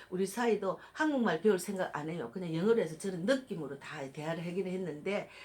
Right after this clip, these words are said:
제가 이제 그 한마디라도 담대하게 말을 할 수 있는데 하니까, 우리 영어로 하니까 우리 여동생이, 아, 저 우리 딸이 "엄마, 발음을 그렇게 하면 안 돼." 하면서 지가 하는 발음을 따라 할 수가 없어요. 예, 그래서 그냥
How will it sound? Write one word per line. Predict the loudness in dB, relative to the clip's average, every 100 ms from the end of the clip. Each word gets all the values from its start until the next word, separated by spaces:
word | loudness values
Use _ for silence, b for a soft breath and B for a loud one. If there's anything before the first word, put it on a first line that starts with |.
| B B -8
제가 | -2 -2
이제 | -2 -6 -8 -10 B B -12
그 | -8
한마디라도 | 0 6 6 6 4 2 0
담대하게 | -4 -2 0 2
말을 | 0 -2 -4
할 | -4 -4
수 | -4
있는데 | -6 -6 -6
하니까, | -6 -4 -4 -4
우리 | -4 -4 B B B -10
영어로 | -4 0 0
하니까 | -2 -4 -4
우리 | -4 0
여동생이, | 0 0 -2 -4 -6 -8 -10 -8
아, | -6
저 | -4 -4
우리 | -4 -4
딸이 | -2 0 0 -2 B B B
"엄마, | 0 2 4 4 2 -2 B B B
발음을 | -2 2 4 4 2
그렇게 | 0 -2 0
하면 | 0 2
안 | 2 4
돼." | 4
하면서 | 4 0 -4
지가 | -2 2 4
하는 | 4 2
발음을 | 4 4 4 0 0
따라 | 2 2
할 | 4 2
수가 | 2 -2
없어요. | -2 -2 -4 -4 -6 -8 -10 -16 B B B
예, | -6 -6 -2
그래서 | -2 -2 -6
그냥 | -6 -6